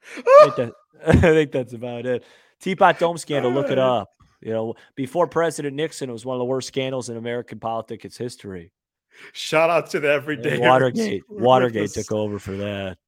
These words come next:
Speaker 2: all five episodes throughout the week, and you be coming, <laughs> you
Speaker 1: Don't take advantage of your power. You know
Speaker 2: and
Speaker 1: what I
Speaker 2: you could
Speaker 1: mean?
Speaker 2: be coming every day or by
Speaker 1: <laughs>
Speaker 2: checking us out each and every weekday.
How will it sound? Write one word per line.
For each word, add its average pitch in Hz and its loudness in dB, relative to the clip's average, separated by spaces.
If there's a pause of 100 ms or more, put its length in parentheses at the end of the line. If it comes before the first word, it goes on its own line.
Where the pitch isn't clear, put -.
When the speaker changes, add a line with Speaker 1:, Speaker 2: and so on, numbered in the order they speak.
(140)
Speaker 2:
all 143 2
five 143 2
episodes 139 -6
throughout 139 -4
the 131 -10
week, 135 -10
and 113 -14
you 127 -12
be 127 -12
coming, 123 -12 (140)
<laughs> 143 -10
you 175 -2 (1160)
Speaker 1:
Don't 147 -6
take 180 -4
advantage 156 0
of 147 -2
your 143 0
power. 135 -2 (240)
You 110 -14
know 113 -8
Speaker 2:
and 123 -4
Speaker 1:
what 120 -4
I - -2
Speaker 2:
you - -
could 127 -4
Speaker 1:
mean? 165 -4
Speaker 2:
be - -12
coming 160 -2
every 151 -2
day 147 -4
or 147 -4
by 131 -6
Speaker 1:
<laughs> - -14
Speaker 2:
checking 139 -10
us 123 -12
out 131 -4
each 131 -12
and 127 -14
every 110 -16
weekday. 117 -14